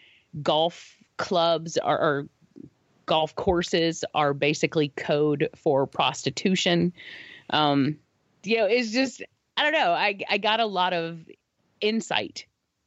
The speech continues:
uh, from this film, or, you know, did, I just found interesting. Like, it was culturally, it was, it was fun and, and interesting, and I en-, I enjoyed that. So, yeah, I had a,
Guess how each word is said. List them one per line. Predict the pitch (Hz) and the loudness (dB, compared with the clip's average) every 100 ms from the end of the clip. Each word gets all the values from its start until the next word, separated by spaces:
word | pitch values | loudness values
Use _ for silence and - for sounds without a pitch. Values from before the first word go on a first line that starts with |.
| - | -6
uh, | 117 92 | -4 -4
from | 151 - 170 165 | -4 -2 0 0
this | 160 - | -2 0
film, | 151 143 139 92 92 - | 2 2 0 -2 -8 -4
or, | 147 165 156 | 0 2 0
you | 196 | 0
know, | 170 170 | 2 2
did, | 170 180 | 0 2
I | 160 | 2
just | 175 202 - | 2 -2 0
found | 156 151 185 - | 2 2 0 0
interesting. | 311 - 185 - 120 | -2 0 -2 -2 0
Like, | 143 143 | 0 2
it | - | 2
was | 165 170 - _ - - - - _ _ - | 2 0 -4 _ -20 -20 -20 -20 _ _ -2
culturally, | - 262 - 208 147 98 - | 2 2 2 2 2 0 -2
it | - 185 | 0 2
was, | 175 170 165 - - _ _ - | 2 0 -8 -14 -18 _ _ 0
it | 165 | 2
was | 180 175 | 2 0
fun | - 277 160 | -2 0 2
and, | 147 147 | 2 2
and | - 170 | 0 2
interesting, | 170 160 156 131 135 | 2 0 -4 -4 0
and | |
I | 139 | 0
en-, | 151 156 - | 2 0 0
I | 170 | 2
enjoyed | 170 175 170 151 | 2 2 0 2
that. | 127 117 120 - - - _ _ _ - | 2 0 -4 -16 -20 -20 _ _ _ -14
So, | - 285 269 262 262 - - _ _ _ - | -2 0 2 2 0 -4 -16 _ _ _ -10
yeah, | - 285 262 143 | 0 2 2 2
I | 214 285 277 247 | 2 2 -2 -4
had | 254 233 | -2 -2
a, | 151 202 | -2 -2